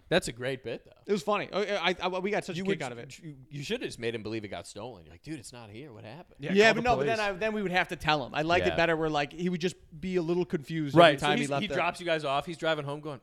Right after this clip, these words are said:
Speaker 1: "Man, am I forgetting stuff?"
Speaker 2: Yeah.
Speaker 1: That's really funny.
Speaker 3: Dude, did,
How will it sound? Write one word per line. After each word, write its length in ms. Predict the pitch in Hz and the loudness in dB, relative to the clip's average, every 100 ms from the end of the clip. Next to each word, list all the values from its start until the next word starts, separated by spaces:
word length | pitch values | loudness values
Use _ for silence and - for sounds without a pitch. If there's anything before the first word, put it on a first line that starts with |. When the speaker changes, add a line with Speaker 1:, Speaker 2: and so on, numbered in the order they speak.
| - | -16
Speaker 1:
"Man, 160 | 175 | -18
am 80 | 156 | -16
I 80 | 320 | -16
forgetting 480 | - 269 98 - 185 | -18 -20 -20 -20 -18
stuff?" 320 | - 226 269 - | -16 -18 -18 -10
Speaker 2:
Yeah. 380 | 139 139 135 110 - - | -4 -2 -2 -4 -8 -4
Speaker 1:
That's 300 | 139 160 113 | -2 -2 -4
really 240 | 110 98 | -6 -6
funny. 200 | - 87 | -6 -4
Speaker 3:
Dude, 200 | 170 147 | -2 -2
did, 220 | 143 147 | -4 -8